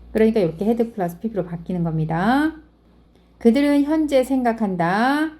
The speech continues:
내가 과거에서부터 지금까지 어떠어떠한 사람이었다고 생각한다. 그들은 과거에 생각했다.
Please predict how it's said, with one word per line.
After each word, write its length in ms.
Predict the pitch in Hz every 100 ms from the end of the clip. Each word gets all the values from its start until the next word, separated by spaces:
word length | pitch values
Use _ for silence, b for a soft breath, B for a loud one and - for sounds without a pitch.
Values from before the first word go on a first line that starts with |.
| B B B B
내가 600 | - 190 202 202 220 254
과거에서부터 800 | 247 180 175 202 196 185 - 254
지금까지 1080 | 254 190 196 185 180 160 160 254 302 320 -
어떠어떠한 920 | 180 180 185 175 170 - 208 269 302 294
사람이었다고 880 | 240 220 202 170 160 160 151 247
생각한다. 680 | 269 247 226 170 143 143 160 - _ _ - - -
그들은 880 | 254 247 294 285 285 285 285 285 -
과거에 400 | 185 185 220 214
생각했다. 1120 | 269 254 247 254 214 180 175 196 262 311